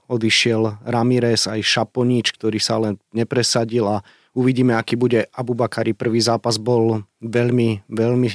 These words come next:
slubný v jeho podaní. Samozrejme, môže tam hrať Čavrič, ktorý tam hral, veď napokon na jeseň veľmi dobre. Ja tú transferovú politiku počas tejto zimy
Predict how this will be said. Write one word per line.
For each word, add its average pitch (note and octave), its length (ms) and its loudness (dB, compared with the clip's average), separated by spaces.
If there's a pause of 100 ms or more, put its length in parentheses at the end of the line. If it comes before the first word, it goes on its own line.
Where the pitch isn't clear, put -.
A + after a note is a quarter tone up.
slubný A#2+ 640 0
v A#2+ 120 2
jeho B2 120 0
podaní. C3 560 2 (480)
Samozrejme, A#2+ 480 0
môže A2+ 240 2
tam A#2 240 -2
hrať - 240 -2
Čavrič, B2+ 400 0
ktorý A2 240 -2
tam G2+ 240 -4
hral, A#2 480 0
veď G2+ 160 -6
napokon A2 400 -4
na A2+ 160 0
jeseň A2+ 360 0 (640)
veľmi C#3+ 400 2
dobre. C3+ 400 2 (640)
Ja D3+ 160 0
tú E3 160 -4
transferovú D#3+ 560 2
politiku C#3+ 480 0
počas C3 400 -4
tejto C3+ 560 0 (240)
zimy B2+ 720 2